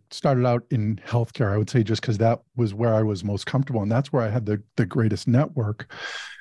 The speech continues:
E-, every industry thinks they're unique in terms of the challenges that they're f-, facing. And, and I, I don't try and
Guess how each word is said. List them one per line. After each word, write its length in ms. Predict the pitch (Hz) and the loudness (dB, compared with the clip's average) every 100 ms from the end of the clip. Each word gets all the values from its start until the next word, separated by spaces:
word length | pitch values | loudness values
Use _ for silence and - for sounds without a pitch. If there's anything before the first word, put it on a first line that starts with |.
| - _ _ _ _ _ _ _ _ _ - | -20 _ _ _ _ _ _ _ _ _ -2
E-, 100 | 180 - | -2 2
every 360 | 151 165 180 165 | 2 4 4 6
industry 600 | 151 156 - 143 123 117 - - | 4 2 0 0 0 -2 -8 0
thinks 280 | - 117 - | 2 2 0
they're 240 | 127 117 110 | 0 2 2
unique 600 | 101 107 110 107 - - _ - | 2 2 2 -2 -8 -20 _ 2
in 160 | 113 | 2
terms 380 | 110 - 117 104 | 2 -2 0 0
of 340 | 107 104 95 101 | 0 0 -2 -4
the 120 | 110 | -4
challenges 720 | - 123 107 110 104 107 95 | 0 0 0 0 0 0 0
that 160 | 113 - | -2 0
they're 120 | 104 | -2
f-, 300 | 92 - - - | -2 -2 0 0
facing. 560 | _ 135 147 - 98 | _ 2 2 0 -6
And, 280 | 110 151 208 - | 2 2 2 0
and 360 | 202 190 190 - _ _ _ | 0 0 -2 -8 _ _ _
I, 160 | - 135 - | -6 -6 0
I 100 | 135 | 2
don't 240 | 170 170 - | 2 0 -6
try 260 | - 151 139 | -4 0 2
and 280 | 135 123 | 2 0